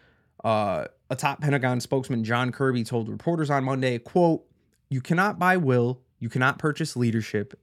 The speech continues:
and leadership was missing, as we've been saying for weeks." And, you know, I think that that analysis is exactly correct. If you're in the Afghan army and you see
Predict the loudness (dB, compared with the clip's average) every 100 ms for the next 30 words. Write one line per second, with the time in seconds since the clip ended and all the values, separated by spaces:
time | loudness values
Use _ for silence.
0 | -8 -2 0 0 0 -2 -2 -2 -4 -4
1 | -8 -8 -8 -8 -4 -4 -2 -4 -4 -8
2 | -8 -8 -4 0 0 -2 -8 -16 _ -20
3 | -20 _ _ -4 -2 0 -2 -4 -2 0
4 | 2 2 2 2 0 0 2 2 -2 -2
5 | -2 -2 -2 -2 -2 -2 -2 -2 -2 -4
6 | -4 -4 -2 0 -2 -8 -2 -2 0 2
7 | 4 4 2 -4 -2 2 2 0 -4 -2
8 | 0 0 0 -2 -4 -12 _ _ _ -8
9 | -6 -4 -6 -6 0 2 2 -4